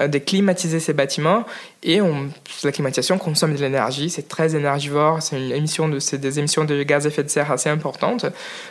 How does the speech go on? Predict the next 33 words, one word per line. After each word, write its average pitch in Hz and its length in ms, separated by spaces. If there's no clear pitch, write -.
Donc 202 200
on 208 60
va 190 80
se 196 100
poser 196 200
la 196 100
question 220 300
comment 220 380
les 190 220
êtres 170 220
vivants 170 220
de 190 60
ces, 151 260
de 151 40
cet 165 200
endroit, 156 480
ils 180 80
font 208 260
pour 175 160
réguler 156 320
la 202 120
température 160 520
dans 170 140
leur 170 180
habitat. 165 460
Et 160 80
l'architecte, 196 480
il 156 100
trouve 220 320
donc 175 240
dans 165 140
les 160 100
termitières, 190 680